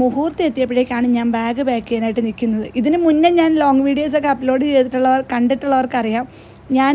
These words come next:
ആ മുഹൂർത്തത്തിലേ ഉള്ളൂ ബാഗ് പാക്ക് ചെയ്യത്തുള്ളൂ. എനിക്ക് നേരത്തെ ബാഗ് എത്ര സെറ്റ് ചെയ്ത് വെച്ചാലുണ്ടല്ലോ, പിന്നെയും കൺഫ്യൂഷനാണ് ഞാൻ എല്ലാം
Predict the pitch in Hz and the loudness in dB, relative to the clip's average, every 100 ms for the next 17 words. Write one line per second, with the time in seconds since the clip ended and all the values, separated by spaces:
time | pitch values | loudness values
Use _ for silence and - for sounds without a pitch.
0 | 302 269 262 240 233 247 262 269 240 247 | 2 2 0 -2 -4 -4 0 2 2 0
1 | - 226 226 214 247 233 226 262 247 226 | -2 -4 -4 -6 -6 -4 -4 -2 -2 -2
2 | 226 214 220 - - - - 320 339 320 | -2 -4 -6 -12 -20 -12 0 2 4 2
3 | 285 294 320 320 277 262 247 277 277 - | 2 0 2 2 2 0 0 0 -2 -6
4 | - 359 359 302 262 294 277 254 262 240 | -8 0 2 2 -2 -2 0 0 0 -2
5 | 226 220 240 - 262 269 302 285 240 254 | -2 -2 -2 0 0 2 0 -2 -4 -4
6 | 254 269 226 233 247 233 247 | -2 -2 -2 -2 -2 0 0